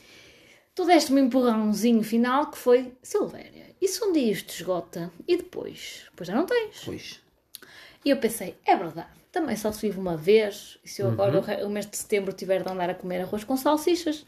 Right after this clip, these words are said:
Speaker 1: arroz com salsichas será." E então trouxe a ficção completa do Voltaire, quando era livro do dia.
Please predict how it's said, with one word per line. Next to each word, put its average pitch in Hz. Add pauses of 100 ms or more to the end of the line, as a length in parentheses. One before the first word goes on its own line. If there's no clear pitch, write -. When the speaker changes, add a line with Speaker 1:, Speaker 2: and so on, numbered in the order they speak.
(480)
Speaker 1:
arroz 220
com 202
salsichas 175
será." 269 (240)
E 226
então 196
trouxe 175
a 202
ficção 196
completa 180
do 185
Voltaire, 185
quando 233
era 180
livro 180
do 190
dia. 202